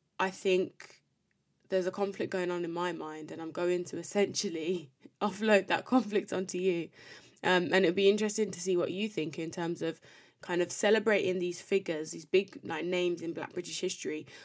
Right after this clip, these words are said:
which I think has been problematic in the past, especially when we think about America and looking at people like Martin Luther King and Rosa Parks. And of course they deserve to be on a pedestal. They did exceptional things. But if that's the only history we think about,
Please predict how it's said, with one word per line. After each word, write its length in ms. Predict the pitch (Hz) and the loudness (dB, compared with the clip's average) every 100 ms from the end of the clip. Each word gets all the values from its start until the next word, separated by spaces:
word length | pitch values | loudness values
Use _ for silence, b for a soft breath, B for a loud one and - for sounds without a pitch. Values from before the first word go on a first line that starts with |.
| - | 2
which 160 | 226 - | 2 4
I 80 | 202 | 4
think 220 | 208 214 | 2 4
has 140 | 220 | 4
been 160 | 196 196 | 4 2
problematic 640 | 208 196 185 180 - 175 | -2 0 0 -2 -6 -8
in 80 | 165 | -6
the 80 | 165 | -6
past, 400 | 202 190 180 - | -6 -8 -10 -14
especially 400 | - 185 - 190 | -6 -6 -2 -2
when 80 | 170 | -2
we 60 | |
think 220 | 175 170 | -6 -8
about 240 | - 156 - | -8 -10 -4
America 540 | 180 185 180 - 143 B B B - | 0 0 -2 -8 -10 B B B -6
and 120 | 175 | 2
looking 300 | 175 170 170 | 2 2 -6
at 80 | 127 | -4
people 300 | 170 160 165 | -6 -6 -4
like 120 | 160 | -4
Martin 360 | 170 165 143 165 | -4 -6 -4 -4
Luther 220 | 156 - | -4 -8
King 300 | - 170 165 | -8 -4 -4
and 100 | 156 | -4
Rosa 260 | 160 160 160 | -6 -6 -8
Parks. 360 | - 175 135 - | -6 -6 -6 -8
And 80 | |
of 100 | 165 | -10
course 240 | - 247 240 | 0 0 0
they 120 | 202 | -2
deserve 360 | 185 185 185 - | -2 0 -2 -6
to 120 | - | -10
be 260 | 196 190 | -6 -4
on 160 | - - | -4 -6
a 40 | |
pedestal. 640 | - 202 196 - 165 160 - B B _ | -6 -6 -6 -8 -8 -8 -10 B B _
They 140 | 180 | -4
did 160 | 165 160 | -2 -6
exceptional 480 | 131 185 - - 156 | -6 -8 -8 -12 -10
things. 480 | - 180 208 220 B B B B _ | -2 0 0 -4 B B B B _
But 420 | 233 202 - - - | 8 8 6 -10 2
if 180 | 202 - | 2 4
that's 320 | 202 - - | 0 0 -6
the 220 | - - _ | -2 -2 _
only 520 | 202 226 269 262 226 190 | 8 10 10 8 6 2
history 500 | 185 - - 170 165 | 0 -4 -4 -4 -4
we 120 | 165 | -6
think 340 | - 170 165 | -4 -6 -6
about, 400 | 185 160 165 - | -8 -4 -2 -2